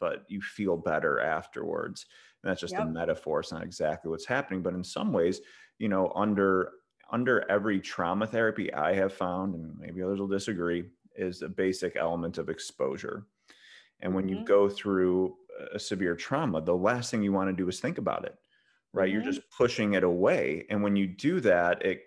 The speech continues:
Speaker 1: kind of exacerbates and it, and it keeps, the intrusive thoughts keep coming and you keep pushing them away. And it's almost, as I'm thinking about it now, it's almost a way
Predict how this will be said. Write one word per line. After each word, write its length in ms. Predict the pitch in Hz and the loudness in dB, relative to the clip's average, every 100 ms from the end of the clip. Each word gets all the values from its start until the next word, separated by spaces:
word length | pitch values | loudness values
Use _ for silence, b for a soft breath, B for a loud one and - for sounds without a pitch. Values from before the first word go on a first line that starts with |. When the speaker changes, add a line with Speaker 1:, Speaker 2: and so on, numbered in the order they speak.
| _ | _
Speaker 1:
kind 320 | - 117 104 101 | -12 -4 0 2
of 200 | 95 - - | 0 -2 -8
exacerbates 1000 | 92 90 101 113 127 98 85 90 92 | -8 0 4 4 2 0 2 2 0
and 100 | 98 | -2
it, 140 | 90 - | -2 0
and 100 | 95 | -2
it 240 | 87 - | -4 -8
keeps, 500 | - 101 - - - _ _ _ _ _ _ | -10 -8 -8 -12 -20 _ _ _ _ _ _
the 120 | - | -6
intrusive 560 | 95 98 - 110 - 90 | -4 -2 -2 -2 -2 -4
thoughts 420 | - 110 98 - | 0 2 0 -4
keep 260 | - 92 - | -10 -10 -8
coming 480 | - 147 120 80 92 B B B | -2 0 0 -2 -6 B B B
and 80 | 113 | -2
you 60 | |
keep 260 | 110 107 - | 0 -4 -2
pushing 300 | 110 - 107 | -2 0 0
them 140 | 98 | 0
away. 300 | 87 110 147 90 | 0 2 2 2
And 80 | |
it's 100 | 95 | -2
almost, 480 | - 180 381 359 - | -4 -6 -6 -10 -10
as 140 | 98 95 | -8 -6
I'm 140 | 90 | -6
thinking 160 | 127 143 | -6 -6
about 160 | 90 | -4
it 20 | |
now, 100 | 117 | -4
it's 100 | 101 127 | -4 -6
almost 220 | 143 123 | -6 -4
a 60 | |
way 340 | 98 92 98 | -2 0 0